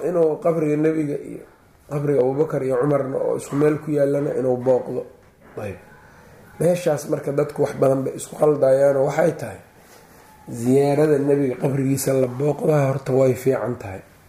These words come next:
Waxyaabaha Alle loogu dhowaaday ka mid tahay. Laakiin iyada miyaa maqsuud asaalatan ah? Waa maqsuud, mase waa maqsuud tabacan?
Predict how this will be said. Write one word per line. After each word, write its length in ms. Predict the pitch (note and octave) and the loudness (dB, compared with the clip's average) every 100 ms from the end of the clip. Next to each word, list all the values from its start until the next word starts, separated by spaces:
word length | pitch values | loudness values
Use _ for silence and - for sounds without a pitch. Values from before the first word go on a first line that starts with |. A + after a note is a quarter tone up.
| - - - - - | -20 -20 -20 -20 -6
Waxyaabaha 360 | B2 D3+ D#3+ D3+ | 2 4 4 2
Alle 140 | D#3 | 2
loogu 280 | D3+ D3 C#3+ C#3+ | 0 0 -2 -2
dhowaaday 360 | C#3+ B2+ B2+ | 0 2 0
ka 140 | B2 B2 | -4 -8
mid 200 | B2 - | -10 -12
tahay. 220 | G2 F#2+ - _ _ _ _ _ _ _ _ _ - - - - | -14 -14 -20 _ _ _ _ _ _ _ _ _ -20 -20 -20 -6
Laakiin 500 | B2+ C#3 C#3+ D#3 - - | 0 0 0 -6 -10 -4
iyada 340 | C#3+ E3 F3+ D#3+ | 0 2 4 2
miyaa 380 | D3 D3+ D3 C#3 | 0 0 2 2
maqsuud 460 | C#3 - - G3 - | -2 -10 -8 -6 -6
asaalatan 720 | - C3 D3 E3 D#3+ D#3+ D#3+ E3 | -10 -6 0 2 2 0 -2 0
ah? 140 | F3 E3+ - _ _ _ _ _ _ | -2 -4 -14 _ _ _ _ _ _
Waa 120 | D3 D3 | 0 2
maqsuud, 360 | C3+ - - | 0 -4 -4
mase 220 | D3+ C3+ | -4 2
waa 140 | E3 D3 | 4 4
maqsuud 400 | D3 - F3+ - | 0 -2 -2 -2
tabacan? 440 | C#3+ C#3+ - A#2+ | 0 0 -2 -12